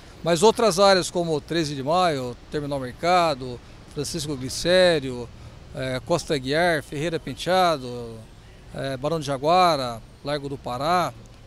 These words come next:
todos esses locais receberam patrulhamento. E estendemos em alguns locais que havia uma necessidade maior, uma concentração de, de pessoas em situação de rua que também recebeu. Como, por exemplo, Viaduto Aquidabã, Centro de Convivência,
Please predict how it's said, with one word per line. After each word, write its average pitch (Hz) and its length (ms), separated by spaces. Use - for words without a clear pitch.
todos 214 160
esses 220 160
locais 190 400
receberam 180 560
patrulhamento. 175 640
E 247 200
estendemos 226 800
em 220 40
alguns 214 280
locais 214 360
que - 80
havia 214 220
uma 214 140
necessidade 208 580
maior, 220 440
uma 139 140
concentração 180 800
de, 143 220
de 143 120
pessoas 160 480
em - 20
situação 165 340
de 220 80
rua 196 280
que - 100
também 196 300
recebeu. 190 480
Como, 165 100
por 170 160
exemplo, 156 320
Viaduto 147 320
Aquidabã, 185 640
Centro 143 300
de 143 100
Convivência, 175 920